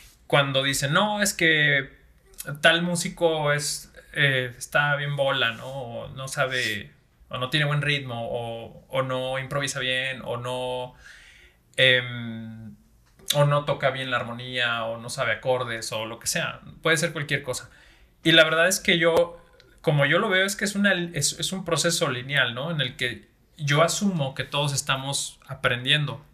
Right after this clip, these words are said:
Entonces, eh, si, si me encontré con alguien en el pasado que,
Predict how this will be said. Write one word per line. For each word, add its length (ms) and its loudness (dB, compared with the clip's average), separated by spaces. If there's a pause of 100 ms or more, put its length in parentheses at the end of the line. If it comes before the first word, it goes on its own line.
(880)
Entonces, 880 0 (760)
eh, 920 4 (180)
si, 840 2 (280)
si 220 0
me 100 2
encontré 460 0
con 200 0
alguien 480 0
en 180 -10
el 120 -8
pasado 600 0
que, 520 0